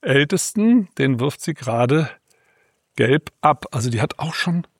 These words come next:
Trockenstress. Das ist das Typische, wie Nadelbäume eben mit solchem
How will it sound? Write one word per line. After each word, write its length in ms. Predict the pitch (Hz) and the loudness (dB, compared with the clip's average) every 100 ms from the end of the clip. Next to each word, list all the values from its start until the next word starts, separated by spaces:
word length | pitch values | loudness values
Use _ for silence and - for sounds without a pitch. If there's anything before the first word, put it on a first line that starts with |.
| - | -18
Trockenstress. 600 | - - 120 - 98 - | -14 -6 -6 -4 -6 0
Das 220 | 185 - | 0 0
ist 140 | 196 165 | -2 -2
das 100 | - | 0
Typische, 540 | 180 170 - 156 143 - - - - - - _ - | -2 -2 2 2 2 -2 -20 -18 -20 -20 -20 _ -8
wie 460 | 127 123 127 131 139 | -2 2 6 4 2
Nadelbäume 680 | 127 123 123 113 117 123 135 | 2 2 2 2 0 0 -2
eben 160 | 120 | -2
mit 100 | 123 | -2
solchem 500 | 113 104 - 139 143 | -4 -6 -4 -4 -4